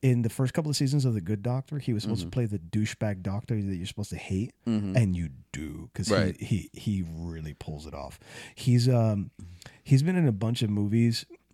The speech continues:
Speaker 1: uh, like, in small parts. He was
Speaker 2: Mm-hmm.
Speaker 1: in one of the Behind Enemy Lines movies, Axis of Evil.
Speaker 2: Mm-hmm.
Speaker 1: He was in that. It was a direct-to-video movie. He was in The Purge: Anarchy. I don't know if you saw that one.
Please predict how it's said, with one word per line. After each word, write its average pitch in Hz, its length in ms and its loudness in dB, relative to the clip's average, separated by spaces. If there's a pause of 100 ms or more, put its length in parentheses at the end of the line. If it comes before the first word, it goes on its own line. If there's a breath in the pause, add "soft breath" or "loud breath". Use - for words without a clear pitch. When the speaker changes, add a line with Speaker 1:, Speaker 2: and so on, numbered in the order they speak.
(220)
Speaker 1:
uh, 101 320 2
like, 92 240 -4
in 101 100 -2
small 95 320 -4
parts. - 460 -6 (320 loud breath)
He 127 100 4
was 117 100 6
Speaker 2:
Mm-hmm. 120 100 6
Speaker 1:
in 107 60 4
one 110 120 2
of 104 80 2
the 101 100 0
Behind 104 400 -2
Enemy 95 240 0
Lines 90 320 -4
movies, 98 400 -2
Axis - 340 -8
of 87 120 -6
Evil. 104 320 -2 (100)
Speaker 2:
Mm-hmm. 110 220 -2
Speaker 1:
He 110 100 2
was 101 160 0
in 104 120 0
that. 110 240 0 (340 soft breath)
It 107 60 -4
was 98 120 -2
a 87 40 -10
direct-to-video 95 540 -2
movie. 101 200 0
He 120 120 2
was 113 100 2
in 110 60 -2
The 107 80 0
Purge: 110 320 0
Anarchy. 117 500 0
I 107 60 0
don't 107 100 -2
know 107 60 -2
if 101 80 -2
you 98 60 -4
saw 101 180 -2
that 101 160 -2
one. 101 240 -4